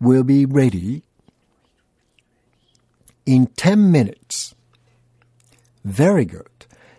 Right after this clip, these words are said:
え、It will be readyは、まあ、多分皆さんお分かりだと思うんですけども、それは準備できます。In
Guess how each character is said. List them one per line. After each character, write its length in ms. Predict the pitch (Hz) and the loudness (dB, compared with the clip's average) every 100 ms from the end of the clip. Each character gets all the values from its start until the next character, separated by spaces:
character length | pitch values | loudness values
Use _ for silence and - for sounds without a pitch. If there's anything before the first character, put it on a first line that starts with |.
| - | -12
え、 180 | 117 - - | -10 -10 -4
It 260 | 208 - - | -2 -2 -4
will 260 | 160 175 165 | 0 2 2
be 300 | 175 175 156 | 0 -2 -4
ready 580 | 143 151 156 107 98 117 _ | -2 -2 0 -2 -4 -8 _
は、 320 | 120 123 90 - _ _ - | -6 -4 -6 -12 _ _ -14
ま 100 | 160 | -10
あ、 20 | |
多 100 | 247 | -4
分 140 | 247 | 0
皆 160 | 135 135 | 0 0
さ 80 | 123 | -2
ん 80 | 110 | -2
お 20 | |
分 80 | 107 | -2
か 120 | 120 | -4
り 60 | |
だ 100 | 120 | -4
と 80 | 110 | -6
思 100 | 90 | -8
う 20 | |
ん 20 | 82 | -10
で 60 | |
す 60 | - | -12
け 80 | 107 | -6
ど 60 | |
も、 200 | 117 95 - _ - | -6 -6 -14 _ -8
そ 180 | 160 | -2
れ 120 | 165 180 | 0 2
は 240 | 165 - _ - | 0 -4 _ -12
準 280 | 117 135 107 | -2 0 0
備 100 | 87 | -4
で 80 | |
き 100 | - | -12
ま 140 | 90 78 | -14 -12
す。 200 | - - _ _ _ _ _ _ - | -16 -18 _ _ _ _ _ _ -6
In 320 | 151 143 | -2 0